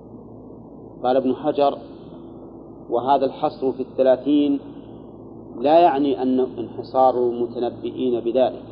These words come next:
لأن المتنبئين كثيرون، لكن المراد الذي ظهر لهم شوكة وأتباع، فإنهم كانوا بهذا العدد وبعضهم لم يأتي بعد. وأما من ادعى النبوة ولكن ما صار له أتباع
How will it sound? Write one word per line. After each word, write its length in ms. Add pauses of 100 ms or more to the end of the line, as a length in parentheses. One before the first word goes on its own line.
(1000)
لأن 180
المتنبئين 640
كثيرون، 500 (1040)
لكن 280
المراد 400
الذي 340
ظهر 340
لهم 280
شوكة 380 (160)
وأتباع، 480 (2000)
فإنهم 340
كانوا 220
بهذا 260
العدد 420
وبعضهم 460
لم 140
يأتي 260
بعد. 180 (1700)
وأما 300
من 120
ادعى 240
النبوة 400
ولكن 400
ما 120
صار 160
له 240
أتباع 380